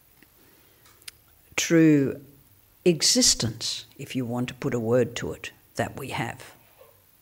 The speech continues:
In the, uh, in the teachings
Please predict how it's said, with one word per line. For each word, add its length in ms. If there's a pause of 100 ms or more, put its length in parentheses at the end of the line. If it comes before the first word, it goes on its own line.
(1120)
In 220
the, 260
uh, 280 (1080)
in 200
the 80
teachings 1000